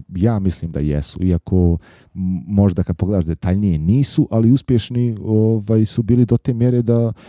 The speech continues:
da su osvojili, ovaj, dvadeset četiri sata Spa, ako se ne varam. A,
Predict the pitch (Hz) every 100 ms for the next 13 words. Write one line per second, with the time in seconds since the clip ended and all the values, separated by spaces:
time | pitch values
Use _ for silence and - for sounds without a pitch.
0 | - _ - 107 107 117 101 110 - 117
1 | 127 104 90 90 87 85 104 101 95 -
2 | 95 - 76 - 101 82 65 71 73 67
3 | 71 76 64 82 85 82